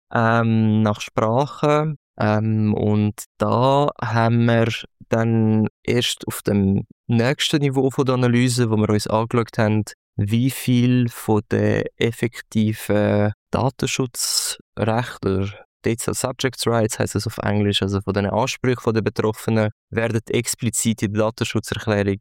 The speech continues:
erwähnt. Also das ist klar eine Voraussetzung unter E-U-Recht. In der Schweiz, so wie wir das sehen, wird das häufig gemacht, aber wer nicht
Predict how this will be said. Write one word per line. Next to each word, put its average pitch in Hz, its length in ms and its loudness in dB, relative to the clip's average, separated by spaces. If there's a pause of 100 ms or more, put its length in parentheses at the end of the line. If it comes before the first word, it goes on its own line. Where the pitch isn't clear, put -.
(260)
erwähnt. 156 580 -2
Also 107 180 -2
das 104 220 -4
ist - 180 -2
klar 110 480 0
eine - 120 -6
Voraussetzung 139 680 -2
unter 110 300 0
E-U-Recht. 160 600 0 (540)
In 110 100 -2
der 113 100 0
Schweiz, - 640 -2
so 117 120 0
wie 113 40 2
wir 113 60 2
das 110 180 0
sehen, 107 260 -2
wird 107 100 0
das - 180 -2
häufig 120 280 0
gemacht, 123 440 -2
aber 107 240 0
wer 113 140 0
nicht 117 460 0